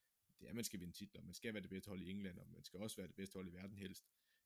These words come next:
Det, det er den ambition, man skal have som, øh, United-træner. Så kan vi være med på, at jeg synes, at både Liverpool og City egentlig har en bedre trup end Manchester United. Øh,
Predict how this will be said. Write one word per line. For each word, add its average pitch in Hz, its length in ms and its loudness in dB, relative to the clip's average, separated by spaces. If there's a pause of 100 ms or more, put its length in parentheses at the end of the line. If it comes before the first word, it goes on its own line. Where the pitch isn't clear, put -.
Det, - 220 -2
det 85 120 0
er 104 60 2
den 120 180 2
ambition, 101 380 2
man 95 100 2
skal 95 160 -2
have 92 80 0
som, 90 300 2
øh, 85 440 -4
United-træner. 92 440 -2
Så 98 180 0
kan 127 120 4
vi 113 100 4
være 98 100 4
med 101 160 6
på, 104 220 2
at - 160 -6 (400)
jeg 95 80 2
synes, 107 280 4
at 65 100 -2
både 107 180 6
Liverpool 95 460 2
og 80 160 -8
City 101 280 -2
egentlig 95 280 4
har 101 120 0
en 101 60 2
bedre 98 220 4
trup 95 220 -2
end 92 100 2
Manchester 87 380 -4
United. 92 340 -4 (520)
Øh, 87 360 -4